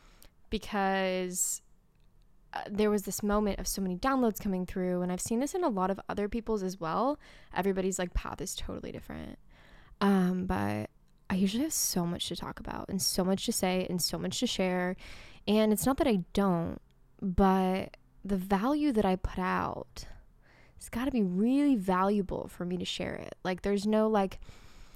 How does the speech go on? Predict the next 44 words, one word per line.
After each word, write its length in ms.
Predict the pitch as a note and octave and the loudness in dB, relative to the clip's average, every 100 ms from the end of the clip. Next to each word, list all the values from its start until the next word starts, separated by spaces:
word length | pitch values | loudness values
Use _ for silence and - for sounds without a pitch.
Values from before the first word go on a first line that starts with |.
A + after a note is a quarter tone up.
| - - - | -14 -12 0
"Here's 320 | D#4 E4 D#4 | 4 6 4
three 280 | D#4+ D4+ D4+ | 2 2 2
tips 440 | - D4+ - - | 4 4 4 4
on 180 | B3 B3 | 6 6
how 260 | A#3 B3+ | 4 6
to 100 | B3+ B3+ | 6 6
not 240 | B3 - | 4 4
lose 200 | A#3+ A#3+ | 2 2
your 80 | A3+ | 2
shit." 380 | - A#3 F#3+ - | 2 2 0 0
Like, 240 | F#3 F#3+ - | -2 -2 -2
yeah, 180 | D4+ D4 | 0 0
that's 220 | C#4+ - | -2 -2
super 220 | C4 G3+ | 0 0
helpful. 560 | F#3 - F3 F3+ A3 A#3+ - - - - - | 0 -2 -4 -4 -4 -8 -18 -20 -20 -20 -4
And 260 | G#3+ A#3+ | 0 2
I 60 | A3+ | 0
may 140 | A#3+ | 0
do 100 | B3 | 0
a 40 | C4 | 0
podcast 380 | B3 B3+ F#3+ | 0 0 -2
episode 280 | F#3 F3 F3 | -2 -6 -6
on 100 | F#3+ | -4
that, 240 | F3+ F3 - | -4 -4 -4
but, 140 | F#3+ | -2
like, 340 | G3 F#3 - - - - - - - | -2 -2 -4 -14 -18 -14 -14 -14 -10
at 140 | G3+ - | -8 -4
the 120 | - | -4
end 200 | F#3+ A3 | -2 0
of 60 | |
the 80 | G#3+ | 0
day, 480 | F#3+ G3 F#3+ G3 - - _ - - | -2 0 0 0 -2 -8 _ -20 -14
I, 120 | - - _ - | -12 -12 _ -4
I 80 | G#3 | -2
wanna 260 | G#3+ C4 | 2 2
know 380 | C4+ G3+ F3+ F3 | 4 2 2 0
what 120 | F#3+ | 0
your 80 | - | -4
heart 300 | F3+ - F#3 | -8 -6 -6
went 240 | - - - | -6 -10 -10
through 140 | F3+ | -10
to 60 | F3+ | -8
get 180 | - - | -10 -12
there. 300 | - - G#3 | -14 -12 -14